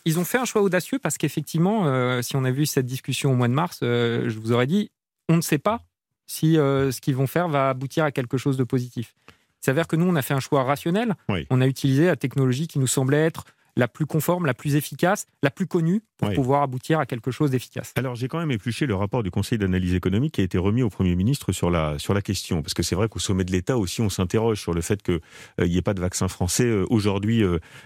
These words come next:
Speaker 2: qui soit opérationnel. Est-ce qu'on a, euh, comme le dit le, le Conseil d'analyse économique,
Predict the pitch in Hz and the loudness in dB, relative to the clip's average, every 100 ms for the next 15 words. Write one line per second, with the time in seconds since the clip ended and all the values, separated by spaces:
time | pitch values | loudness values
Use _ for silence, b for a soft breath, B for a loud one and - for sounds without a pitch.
0 | - 90 98 123 107 98 92 - 90 85 | -4 -2 0 0 2 0 0 0 0 0
1 | 82 B B 120 117 - 135 135 127 107 | -4 B B -2 0 0 0 0 2 2
2 | 95 87 b _ 101 95 95 101 95 82 | 2 0 b _ 0 2 0 0 2 2
3 | 85 87 95 - 92 90 87 90 95 104 | 0 0 0 0 0 0 0 0 0 2
4 | 123 143 - | 0 -2 -8